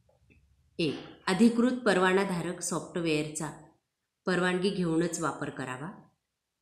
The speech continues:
फ्रीवेअर सॉफ्टवेअरशिवाय इतर परवानाधारक अधिकृत सॉफ्टवेअरच लोड करावे. आणि तिसरं आहे, अधिकृत स्वतःद्वारे माहिती ॲक्सेस करावी. या पद्धतीने आपण या प्रश्नाचं उत्तर लिहायचं आहे.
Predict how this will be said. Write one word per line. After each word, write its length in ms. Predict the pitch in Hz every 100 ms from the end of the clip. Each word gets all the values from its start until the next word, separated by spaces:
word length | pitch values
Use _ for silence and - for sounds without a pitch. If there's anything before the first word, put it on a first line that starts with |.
| _ _ _ - -
फ्रीवेअर 480 | 233 240 226 208 208
सॉफ्टवेअरशिवाय 1080 | - 185 - 185 175 180 180 185 160 160 160
इतर 280 | 185 196 190
परवानाधारक 880 | 190 160 160 160 165 156 151 156 - -
अधिकृत 500 | 156 180 180 185 196
सॉफ्टवेअरच 920 | 196 165 - 165 151 151 151 180 -
लोड 200 | 156 143
करावे. 680 | - 139 127 151 214 - - _ _ _ _
आणि 160 | 147 143
तिसरं 460 | 143 170 151 - 175
आहे, 380 | 151 - - -
अधिकृत 480 | 170 190 196 226 233
स्वतःद्वारे 800 | - 175 160 160 156 147 135 131 - - _ _ 170
माहिती 480 | 165 143 143 175
ॲक्सेस 760 | 151 135 - 196 262 - - - _ _ -
करावी. 300 | 135 - - - _ _ _ _ _
या 140 | 160 143
पद्धतीने 500 | 139 127 147 151 139
आपण 200 | 131 160
या 100 | 151
प्रश्नाचं 480 | - 123 139 127 127
उत्तर 220 | - 123
लिहायचं 380 | 123 - -
आहे. 100 | 208